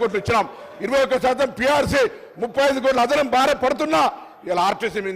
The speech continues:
నిర్ణయం తీసుకున్నాం. భవిష్యత్తులో అన్ని రకాల ఆర్టీసీ సంక్షేమానికి సంబంధించి నిర్ణయాలు తీసుకున్నాం.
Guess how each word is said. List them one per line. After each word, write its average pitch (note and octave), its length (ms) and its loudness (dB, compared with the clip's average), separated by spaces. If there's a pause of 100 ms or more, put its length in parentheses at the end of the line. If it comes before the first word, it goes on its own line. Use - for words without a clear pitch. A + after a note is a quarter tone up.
నిర్ణయం G3 280 -4
తీసుకున్నాం. F#3+ 300 -6 (500)
భవిష్యత్తులో G#3+ 480 0
అన్ని A#3+ 220 -2
రకాల A3+ 260 2 (540)
ఆర్టీసీ A#3 380 -2 (120)
సంక్షేమానికి B3 500 0
సంబంధించి A#3 320 0 (380)
నిర్ణయాలు G#3 340 0
తీసుకున్నాం. F#3+ 320 -4